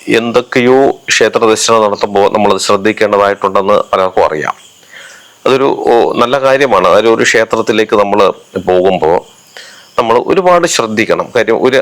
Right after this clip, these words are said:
ആചാര മര്യാദകളുണ്ട് ക്ഷേത്രത്തിന്, എല്ലാ ആരാധനാലയത്തിനും ഉണ്ട്. പക്ഷെ എന്നാൽ ഹിന്ദു ആചാരപ്രകാരം നമ്മളൊരു ക്ഷേത്രത്തിലേക്ക് പോകുന്നവർ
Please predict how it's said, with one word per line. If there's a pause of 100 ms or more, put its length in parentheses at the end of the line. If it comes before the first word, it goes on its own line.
ആചാര
മര്യാദകളുണ്ട്
ക്ഷേത്രത്തിന്, (280)
എല്ലാ
ആരാധനാലയത്തിനും
ഉണ്ട്.
പക്ഷെ
എന്നാൽ (420)
ഹിന്ദു
ആചാരപ്രകാരം
നമ്മളൊരു
ക്ഷേത്രത്തിലേക്ക് (360)
പോകുന്നവർ